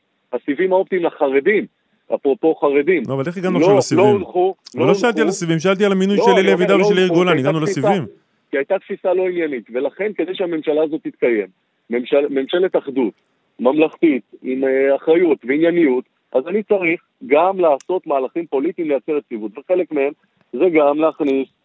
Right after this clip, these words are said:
Speaker 1: עוד בעלי תפקידים, וכן, היה עדיף בעולם אוטופי, ממשלה צרה, מצומצמת של שמונה עשר שרים ובלי סגני שרים, אבל זה, אנחנו לא בעולם אוטופי, צריך לייצר קואליציה,
Speaker 2: שר התקשורת.
Speaker 1: ובקואליציה יש מחירים מסוימים.
Speaker 2: יועז
Speaker 1: ולכן
Speaker 2: הנדל.
Speaker 1: אני, רק אני אסיים, ולכן אני גאה מאוד בממשלה,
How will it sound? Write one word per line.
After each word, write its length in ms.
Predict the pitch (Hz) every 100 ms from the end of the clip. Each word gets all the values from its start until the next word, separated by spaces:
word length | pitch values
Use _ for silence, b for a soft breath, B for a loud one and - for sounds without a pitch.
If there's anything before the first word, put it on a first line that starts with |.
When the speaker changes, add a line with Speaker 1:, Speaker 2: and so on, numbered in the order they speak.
| _ _
Speaker 1:
עוד 280 | 160 202 185
בעלי 340 | 208 208 214
תפקידים, 480 | 214 208 208 202 202
וכן, 340 | 175 214 208 185
היה 180 | 165
עדיף 200 | 185 180
בעולם 320 | 156 165 170 170
אוטופי, 420 | 147 185 170 175
ממשלה 400 | 143 127 135 139 139
צרה, 320 | 127 117 175 151 - _ -
מצומצמת 800 | 117 151 135 - 165 170 147 117
של 80 | 110
שמונה 280 | 123 120 151
עשר 160 | - 127 110
שרים 240 | 127 175 165
ובלי 240 | 127 139 120
סגני 280 | 131 123 117
שרים, 320 | 120 104 127 143 _ _ _
אבל 240 | 139 185 175
זה, 80 |
אנחנו 240 | 180 175 180
לא 100 | 185
בעולם 320 | 170 156 151
אוטופי, 440 | 143 - - -
צריך 180 | 107 160 151
לייצר 260 | - 160
קואליציה, 520 | - 143 120 104 113
Speaker 2:
שר 380 | 110 - 123 120
התקשורת. 180 | 123 147 160
Speaker 1:
ובקואליציה 360 | 120 117 - 190
יש 120 | 196
מחירים 440 | 196 208 202 233
מסוימים. 420 | 214 - 190 185 170
Speaker 2:
יועז 320 | 117 117 123
Speaker 1:
ולכן 80 | 127 127
Speaker 2:
הנדל. 120 | 185
Speaker 1:
אני, 180 | 175 160 - _ _ _
רק 220 | 131 170
אני 160 | 180 170
אסיים, 280 | 160 185 156
ולכן 280 | 135 160 156
אני 120 | 147
גאה 220 | 123 160
מאוד 260 | 156 156 135
בממשלה, 580 | 131 123 110 127 180